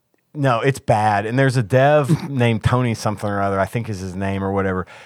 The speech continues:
But apparently he is fairly responsive to people, like, on Twitter, which is like, "God, you poor man." Because, you know, the one or two times that he has responded directly to people messaging him on Twitter or atting him at, on Twitter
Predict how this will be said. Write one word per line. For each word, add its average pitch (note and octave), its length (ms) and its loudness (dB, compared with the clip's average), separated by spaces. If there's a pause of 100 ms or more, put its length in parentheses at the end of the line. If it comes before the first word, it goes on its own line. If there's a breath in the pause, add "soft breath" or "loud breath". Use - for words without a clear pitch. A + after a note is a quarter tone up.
(200 loud breath)
But C3+ 120 2
apparently D3+ 500 4
he C3 260 -2
is B2 200 0
fairly A#2+ 520 -2
responsive G#2 920 -2
to A2 120 -6
people, E2 580 -8 (200)
like, G#2 220 4
on G2 160 4
Twitter, F#2 400 0
which F#2+ 200 -2
is G2+ 180 -4
like, G2 260 4
"God, G2+ 420 -2
you G2+ 100 -6
poor G#2 280 0
man." F2 560 -4 (720 soft breath)
Because, B2+ 440 -2
you C#3+ 120 0
know, C#3 140 4
the B2 80 2
one D#3+ 680 0
or B2 120 -2
two C#3 280 -4
times B2+ 480 -2
that G#2 120 -6
he A#2 160 -4
has G#2+ 180 -4
responded A2 640 -2
directly G#2 680 0
to G2+ 420 -4 (100)
people G2+ 400 -2
messaging G2 600 -2
him F#2 180 0
on F2+ 160 0
Twitter G2+ 480 2
or E2+ 180 2
atting G2 320 0
him F#2+ 220 -2
at, - 180 -8
on F#2+ 160 0
Twitter A2 460 0